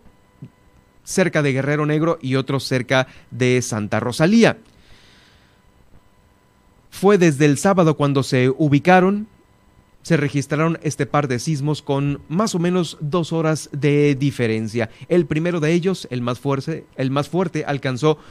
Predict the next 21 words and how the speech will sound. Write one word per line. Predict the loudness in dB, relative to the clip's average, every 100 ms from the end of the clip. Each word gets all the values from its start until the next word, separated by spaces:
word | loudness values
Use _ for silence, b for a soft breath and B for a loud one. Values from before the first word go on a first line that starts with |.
| B
una | -4 -2
magnitud | 0 -2 -4 -4 -2
de | -2 -2
cuatro | -2 -4
punto | -2 -2 -2
un | -2
grados | 0 -2 -2 -4
en | -6
la |
escala | -6 -4 -2 0
de | 0
Richter | 0 -2 0 -2 -2
y | -2
el | -2
otro | -2 -4
de | -4
tres | -4 -6
punto | -4 -6 -4 -6
siete. | -6 -6 -4 -4 -8 B B B B
El | 0 0
Servicio | 0 0 0 2 2